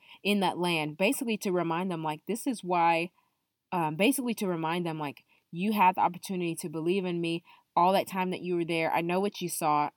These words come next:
I am God. I could have helped you out, but because of that, you won't see the promised land. And so in those forty years,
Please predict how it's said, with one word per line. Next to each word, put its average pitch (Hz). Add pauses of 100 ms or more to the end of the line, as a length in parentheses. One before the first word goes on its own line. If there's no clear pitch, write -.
I 165
am 180
God. 156 (380)
I 165
could 190
have 170
helped 180
you 180
out, 175
but 175
because 214
of 214
that, 202
you 180
won't 180
see 190
the 175
promised 160
land. 147
And 156
so -
in 208
those 226
forty 202
years, 185